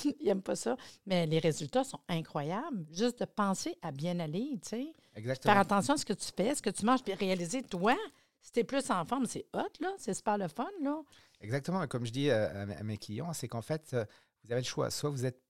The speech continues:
Speaker 2: patient, c'est-à-dire que vous faites preuve de patience et vous attendez qu'on vous donne la solution.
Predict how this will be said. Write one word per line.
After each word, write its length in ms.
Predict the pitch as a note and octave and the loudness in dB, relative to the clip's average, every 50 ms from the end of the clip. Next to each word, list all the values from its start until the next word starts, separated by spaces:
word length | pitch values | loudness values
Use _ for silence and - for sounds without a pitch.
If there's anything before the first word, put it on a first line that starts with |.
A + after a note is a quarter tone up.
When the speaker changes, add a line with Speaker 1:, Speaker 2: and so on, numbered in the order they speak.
| _ - | _ -6
Speaker 2:
patient, 360 | A2 G2 - - A2+ B2 D#3+ | -6 -4 -4 -4 -4 -4 -4
c'est-à-dire 300 | E3 - B2 G2+ G#2 A2+ | -4 -4 -4 -4 -4 -6
que 40 | G#2 | -6
vous 80 | G#2+ | -8
faites 180 | - - A2 - | -8 -8 -8 -6
preuve 180 | - - C#3 C#3 | 0 0 0 0
de 100 | C3 B2 | 0 -2
patience 520 | G#2+ - A#2 A2 - - C#3+ D3 C#3 - | 0 2 0 0 0 -2 -2 -4 -4 -4
et 20 | A2 | -6
vous 160 | G2 G2+ A2 | -6 -6 -6
attendez 280 | A2+ - G#2+ A2 A#2 A2+ | -6 -6 -6 -8 -8 -8
qu'on 120 | - A2 | -8 -12
vous 80 | G#2+ G#2+ | -14 -8
donne 160 | G#2 G#2+ G2+ | -8 -6 -4
la 80 | G2+ | -4
solution. 420 | F#2+ - G2+ F#2+ F#2+ - - D#3 | -4 -6 -6 -8 -8 -6 -6 -6